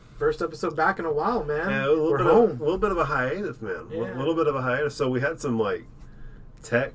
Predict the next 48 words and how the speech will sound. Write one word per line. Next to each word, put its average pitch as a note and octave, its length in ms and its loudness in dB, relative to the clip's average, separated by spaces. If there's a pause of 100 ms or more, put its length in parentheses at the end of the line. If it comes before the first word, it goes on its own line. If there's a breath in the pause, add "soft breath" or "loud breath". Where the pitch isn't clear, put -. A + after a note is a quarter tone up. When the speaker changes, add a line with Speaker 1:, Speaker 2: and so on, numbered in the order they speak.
Speaker 2:
difficulties B2+ 1040 -6
with, A#2 300 -2
like, A2 200 -2
a G#2+ 40 -2
whole A#2 200 2
bunch A2+ 280 0
of B2 80 -8
stuff B2+ 320 -2
up B2+ 160 -2
here. C3+ 220 -4
Like, G2 280 0
all C#3 200 2
kinds B2 260 0
of, G#2+ 180 -8
all D3 120 0
Speaker 1:
Yeah. C#3+ 60 -8
Speaker 2:
kinds E3 240 -6
of D3 40 -12
stuff A#2+ 240 -6
happened, F#2+ 400 -10
man. A#2+ 220 -2
The A#2+ 60 -2
computer B2+ 380 -8
went C#3+ 200 -8
down. C#3+ 420 -6 (580 loud breath)
Then C3 160 0
the A#2 80 -2
microphones C3 680 -2
were C3+ 100 -2
acting C#3 320 -2
funky. C3+ 580 -8 (540 loud breath)
And A#2 220 0
just, A#2+ 240 -2
like, A2+ 240 -2
s-, - 180 -12
it C#3 160 -4
was C3 160 -4
several E3+ 340 -2
things. G2 380 -4
And G#3+ 100 -2
Speaker 1:
Yeah, E3 160 0
it - 60 2
was D#3 100 4
Speaker 2:
uh, F3+ 40 -6
Speaker 1:
just, F3 120 -6
like, C#3 160 -4
one C#3+ 240 -4
little C3 360 -4